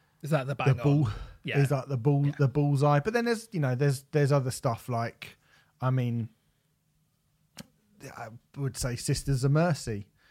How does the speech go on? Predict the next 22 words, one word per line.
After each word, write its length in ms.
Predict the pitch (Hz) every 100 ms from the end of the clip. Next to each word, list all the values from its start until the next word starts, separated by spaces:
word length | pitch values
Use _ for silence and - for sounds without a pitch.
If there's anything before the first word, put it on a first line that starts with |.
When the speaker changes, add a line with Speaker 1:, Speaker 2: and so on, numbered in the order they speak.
| -
Speaker 1:
Mm, 420 | 311 349 175 131
Speaker 2:
And 340 | 127 127 127
Speaker 1:
yeah. 380 | 160 208 202 127
Speaker 2:
even 440 | 151 196 165 156 143
kind 260 | 156 147
of 80 | 139
in 100 | 143
a 60 | 143
more 300 | 147 143 135
electrode 720 | 143 147 - - 135 131 123
version 480 | 120 135 123 131 123
of 120 | 113
The 80 | 117
Cult 500 | - 185 135 - - _ _ _ -
in 100 | 107
parts 300 | 95 110 110
Speaker 1:
Yeah, 240 | 107 107 107
Speaker 2:
as 60 |
well. 260 | 151 107 101
Speaker 1:
yeah, 260 | 107 101 101
totally. 220 | - 135
Speaker 2:
Um, 540 | 135 135 139 135 131